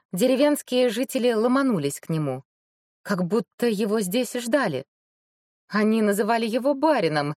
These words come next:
а эта высокая и крайне настойчивая девушка Любовь, едва он вышел из машины, начала одаривать его поклонами. Ее сбивчивый рассказ о том, что он теперь здесь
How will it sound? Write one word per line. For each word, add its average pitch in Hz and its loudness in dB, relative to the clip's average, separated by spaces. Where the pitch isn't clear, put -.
а 196 0
эта 175 0
высокая 180 -2
и 143 -4
крайне 156 -2
настойчивая 156 -2
девушка 143 -2
Любовь, 233 0
едва 254 2
он 226 0
вышел 233 0
из 202 2
машины, 208 0
начала 311 2
одаривать 226 0
его 202 0
поклонами. 139 -4
Ее 175 0
сбивчивый 170 -2
рассказ 170 -2
о 160 0
том, 156 -2
что - -2
он 143 0
теперь 151 -4
здесь 143 -4